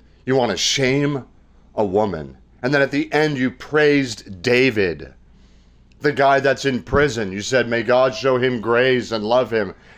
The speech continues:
And then you sang Amazing Grace. How dare you do this to the church? How dare you give the body of Christ a black eye? Because we wouldn't want to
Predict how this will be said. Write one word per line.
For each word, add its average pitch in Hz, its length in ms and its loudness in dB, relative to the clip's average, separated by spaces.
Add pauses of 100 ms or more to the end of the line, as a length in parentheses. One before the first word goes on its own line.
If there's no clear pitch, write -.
And 123 100 -2
then 139 100 0
you 139 100 -2
sang 143 360 0
Amazing 120 680 -2
Grace. 113 520 0
How 110 320 -2 (260)
dare 320 380 2
you 87 440 -10 (1400)
do 156 240 0
this - 480 -4 (340)
to 135 140 -2
the 107 100 -6
church? 107 520 -4
How 147 200 2
dare 175 500 2
you 104 420 -2 (800)
give 170 220 2
the 143 100 0
body 143 340 2
of 120 140 -2
Christ 139 520 0
a 135 100 2
black 131 600 0
eye? 104 680 0 (1200)
Because 139 400 -2
we 127 180 0
wouldn't 147 400 0
want 139 300 0
to 127 200 -8